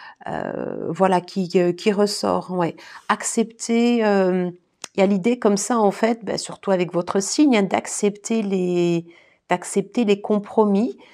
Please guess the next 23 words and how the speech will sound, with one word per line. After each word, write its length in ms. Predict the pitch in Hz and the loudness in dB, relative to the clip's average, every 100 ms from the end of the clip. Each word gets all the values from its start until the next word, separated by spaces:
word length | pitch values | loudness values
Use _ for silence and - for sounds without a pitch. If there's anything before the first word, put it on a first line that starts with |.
| _ | _
d'accepter 760 | - 190 202 - 208 208 - 226 | 0 0 0 -2 -4 -2 -2 -2
de, 160 | 180 | 0
de, 220 | 190 165 185 | -2 2 0
de, 840 | 175 175 165 160 160 165 160 156 _ _ _ | 2 2 4 2 2 0 -2 -4 _ _ _
d'échanger 680 | 170 165 262 - 240 233 214 | -6 0 2 2 2 4 4
peut-être 560 | 220 226 220 196 - 214 | 4 2 2 -2 0 -4
sur 280 | 202 196 185 | -2 -2 0
des 100 | 185 | 0
points 300 | 185 - 269 | 0 0 2
de 120 | 233 | 4
vue 280 | 214 180 233 | 2 2 0
différents. 600 | 196 202 240 214 190 - _ - | 0 -2 -2 0 -2 -4 _ -12
Vous 80 | 185 | -4
voyez, 240 | 180 190 | -2 0
à 60 | 240 | -2
chaque 260 | - 202 | -2 -4
fois, 200 | 202 - | -4 -4
en 60 | 214 | -4
fait, 320 | 208 214 - | -2 -6 -6
ici, 420 | 190 - - 240 | -6 -4 -4 -2
j'ai, 400 | 208 170 202 208 | -2 0 0 0
euh, 360 | 196 170 170 160 160 - - - - - - - _ | -2 0 2 0 -2 -14 -20 -20 -20 -20 -20 -20 _
euh, 40 | - | -20